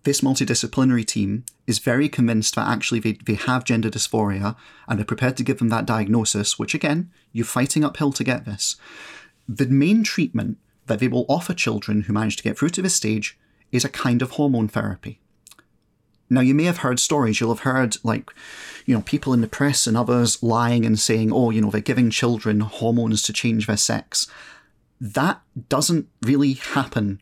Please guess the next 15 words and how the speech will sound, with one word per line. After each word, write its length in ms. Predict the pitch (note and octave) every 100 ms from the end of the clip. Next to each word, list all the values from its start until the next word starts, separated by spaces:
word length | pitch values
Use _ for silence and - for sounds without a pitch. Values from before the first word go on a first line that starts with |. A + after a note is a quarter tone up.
| _
on 120 | A2+
the 100 | A2
N 160 | A2 -
H 160 | - A2
S. 380 | F#2+ - - - _ _ - _ _ _ _ _ _ - _ _
As 480 | A#2+ C3+ D3+ C#3 -
Natalie 460 | C3 D#3+ E3+ F3+ E3
will 160 | D3
know, 340 | D3+ C#3+ C#3 C#3 - -
uh, 260 | A#2 G#2+ -
uh, 140 | A2+
better 300 | G#2+ A#2 -
than 160 | A#2 G#2+
me, 240 | G#2 A2+ - - - _ _
and 480 | A#2 G#2+ G#2+ D3+